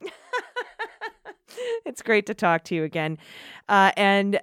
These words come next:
I have been dying to talk to you about this Texas lawsuit.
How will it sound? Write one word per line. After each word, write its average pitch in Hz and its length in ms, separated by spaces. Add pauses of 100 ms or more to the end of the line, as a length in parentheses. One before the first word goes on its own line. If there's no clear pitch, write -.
(120)
I 254 440
have 214 220
been 190 400
dying 185 380
to 170 60
talk 160 280
to - 120
you 156 80
about 147 340
this 143 340
Texas - 880 (1120)
lawsuit. 147 840